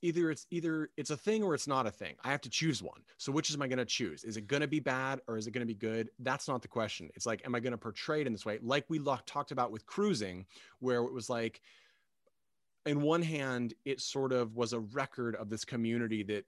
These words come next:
was decimated and is kinda no longer there. You know, the, um, the, the hardcore leather bars, the cruising, and the bandanas,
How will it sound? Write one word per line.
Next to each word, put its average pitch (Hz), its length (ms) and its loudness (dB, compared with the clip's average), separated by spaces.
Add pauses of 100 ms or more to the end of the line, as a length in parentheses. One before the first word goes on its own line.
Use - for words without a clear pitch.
was 104 320 -6 (300)
decimated 101 720 0
and 98 100 -4
is 98 120 -8
kinda 117 200 -6
no 107 120 -4
longer 101 380 -4
there. 98 460 -2
You 98 100 -4
know, 95 180 -4
the, 92 200 -6
um, 90 220 -8 (280)
the, 90 220 -2 (240)
the 90 100 -4
hardcore 107 320 -4
leather 98 260 -2
bars, 95 380 -2
the 101 100 -6
cruising, 95 600 -8
and 90 180 -8
the 87 40 -8
bandanas, 90 640 -8